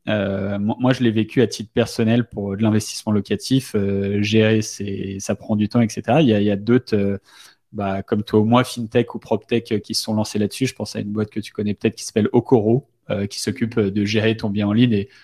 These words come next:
je trouve ça pas mal de me dire, bah, je fais l'investissement et la gestion, ensuite, je la délègue à un tiers. Gros avantage de la S C P I, c'est que t'auras même pas besoin de, enfin, c'est eux qui gèrent tout pour toi. Donc, au moins, tu te poses pas la question, tu fais ton investissement et ensuite, ils, ils le gèrent.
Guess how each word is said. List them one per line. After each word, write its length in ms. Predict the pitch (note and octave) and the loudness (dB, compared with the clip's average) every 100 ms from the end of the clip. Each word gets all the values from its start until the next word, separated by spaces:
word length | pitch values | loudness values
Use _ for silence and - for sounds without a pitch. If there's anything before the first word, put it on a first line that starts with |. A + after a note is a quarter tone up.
| _ _ | _ _
je 60 | |
trouve 100 | - | -12
ça 140 | A2+ G#2+ | -2 2
pas 120 | A2+ | 4
mal 140 | A#2+ | 4
de 80 | A#2+ | 4
me 60 | G#2 | 2
dire, 160 | A2+ | 2
bah, 100 | A2+ | 0
je 80 | G2 | 0
fais 100 | - | 2
l'investissement 640 | A#2+ A2+ A2 A2+ - B2 B2+ | 2 2 0 -2 0 4 4
et 60 | |
la 120 | G2+ | 4
gestion, 360 | G2 G#2 - A#2+ | 2 0 2 2
ensuite, 320 | G#2+ - A2 | 2 0 -2
je 100 | G#2 | 0
la 140 | G2 F#2+ | -4 -4
délègue 500 | G#2 G#2+ A2 A2 G#2+ | 2 4 4 4 0
à 100 | G2 | -6
un 140 | - | -8
tiers. 380 | - B2 A#2+ C#3+ - _ _ _ _ | -4 2 4 4 0 _ _ _ _
Gros 260 | B2 B2+ | 2 4
avantage 420 | B2 B2 B2 C3 A2 | 6 4 4 2 4
de 80 | |
la 120 | G#2+ G#2+ | 4 4
S 100 | - | 4
C 140 | A2+ | 0
P 160 | G#2 A#2 | 4 4
I, 100 | A#2+ | 4
c'est 140 | - | -2
que 60 | - | -8
t'auras 160 | G2 | -4
même 180 | G2 G2+ | -2 -2
pas 140 | G#2+ | -2
besoin 280 | G#2 G#2+ A2 | -4 0 0
de, 160 | G#2 G2+ | 0 -4
enfin, 200 | G2 - | -6 -12
c'est 180 | - A2+ C3 | -8 -2 2
eux 60 | |
qui 180 | A#2 A#2+ | 2 2
gèrent 220 | A2 G2+ | 2 2
tout 120 | - | -2
pour 200 | A2 G#2 | -6 -6
toi. 160 | - F#2+ | -6 -6
Donc, 240 | F#2+ F#2+ | -6 -8
au 20 | G2+ | 0
moins, 140 | A2 | 0
tu 120 | A2 | -2
te 60 | _ | _
poses 160 | G2+ | -10
pas 80 | - | -2
la 80 | G#2 | -2
question, 300 | F#2+ G2+ C3 | 0 -2 -2
tu 120 | A#2+ | -4
fais 120 | - | -6
ton 160 | G#2+ G#2 | -4 0
investissement 520 | G2+ G#2 - G#2 B2 | 2 2 0 0 4
et 20 | A2 | 4
ensuite, 360 | G#2 A#2 - | 2 -2 -4
ils, 80 | - | -6
ils 100 | A2+ | 0
le 100 | G#2+ | 2
gèrent. 300 | G#2 A2+ C#3 | 2 4 2